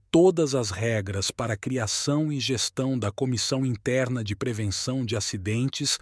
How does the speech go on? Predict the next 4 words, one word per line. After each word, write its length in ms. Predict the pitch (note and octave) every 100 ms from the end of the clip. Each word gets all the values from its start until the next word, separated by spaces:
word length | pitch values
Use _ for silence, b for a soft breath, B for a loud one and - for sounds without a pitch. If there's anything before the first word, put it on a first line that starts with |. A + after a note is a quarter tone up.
| b b b
e 140 | C#3
Assédios, 840 | B2+ - C3 A#2+ G#2 E2+ - - - b b b -
a 100 | B2+
cipa. 640 | - - C3+ - - -